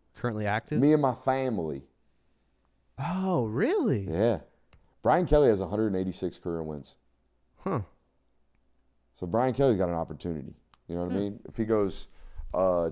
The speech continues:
Speaker 2: ten wins for the next ten years, that's another hundo. That's at two eighty-six. There's an opportunity for, for Brian Kelly to be one of the more all-time winning s-, head football coaches of all time, which is nuts. But if you think about it, Cincinnati, Notre, I mean, he spent, like, ten years at Notre Dame.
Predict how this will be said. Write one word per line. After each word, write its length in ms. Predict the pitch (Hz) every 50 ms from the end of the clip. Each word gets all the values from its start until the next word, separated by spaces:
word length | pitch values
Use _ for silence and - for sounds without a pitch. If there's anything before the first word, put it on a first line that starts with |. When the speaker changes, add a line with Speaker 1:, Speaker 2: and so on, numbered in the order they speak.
| - -
Speaker 2:
ten 220 | - 127 120 117
wins 340 | 117 117 120 120 123 120 -
for 100 | - 104 104
the 80 | 110
next 200 | 110 110 - -
ten 200 | - 131 117 107
years, 460 | 107 120 120 98 87 90 - - - - - - - - - - - - - - - - -
that's 160 | - - -
another 220 | 104 107 104 104
hundo. 460 | 95 120 117 110 87 82 73 71 78 - _ _ - _ - _ _ _
That's 180 | - 87 -
at 120 | 101 90 -
two 180 | - 117 113
eighty-six. 680 | 104 101 95 85 - - 123 101 78 - - - - - _ - - - -
There's 140 | - 95 92
an 60 | 98
opportunity 600 | 110 117 117 - - - 139 147 110 67 69 - - - - - - _ - - - _
for, 280 | - 92 90 85 80
for 140 | 76 - 90
Brian 300 | 82 78 98 101 101 95
Kelly 280 | - - 107 98 87 80
to 160 | - - 80
be 160 | 76 78 82
one 140 | 82 82 82
of 60 | 80
the 60 | 76
more 220 | 78 80 80 78 67
all-time 500 | - - 78 76 80 - - 85 82 80
winning 260 | 80 80 78 76 73 71 71
s-, 260 | 69 - - - - - _ -
head 200 | 80 85 76 -
football 280 | - 82 76 73 73
coaches 300 | - - 78 76 73 78 76
of 80 | 73
all 120 | 71 67 65
time, 220 | - 73 69 69 - - - _ _
which 160 | - - -
is 120 | - 104 80
nuts. 460 | 87 82 78 104 - - - - - - - - - - - - - - - - - _ -
But 100 | 120 123
if 80 | 117
you 80 | 131 147
think 160 | 139 147 120
about 200 | 107 101 98 98
it, 100 | 98 -
Cincinnati, 540 | - - 117 101 - 110 107 104 104 104 101
Notre, 200 | 98 101 101 95
I 60 | 98
mean, 120 | 113 120
he 40 | 127
spent, 240 | 123 - - 156 104
like, 120 | 82 87 -
ten 140 | - 101 85
years 160 | 87 90 80 71
at 60 | 64
Notre 180 | 69 69 62
Dame. 200 | 65 71 65 58